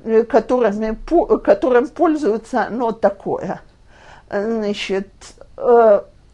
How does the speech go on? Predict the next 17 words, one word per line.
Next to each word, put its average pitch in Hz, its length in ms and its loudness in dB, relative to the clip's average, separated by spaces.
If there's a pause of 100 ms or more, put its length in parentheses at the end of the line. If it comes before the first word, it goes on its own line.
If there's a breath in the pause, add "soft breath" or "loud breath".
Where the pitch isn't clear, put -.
(340)
лучше 311 680 4
сдирать 254 960 2 (760 soft breath)
шкуру 254 920 0 (420 soft breath)
с 240 920 6 (200)
падали 208 800 6 (180)
на 262 260 2
рынке 466 680 -2 (360)
для 254 360 2
того, 254 340 0
чтобы 233 380 -4
ее 233 280 -4
продать, 214 680 -2 (400 soft breath)
чем 285 300 2
жить 415 340 2
на 311 160 0
пожертвования 240 1040 0
людей. 196 560 -12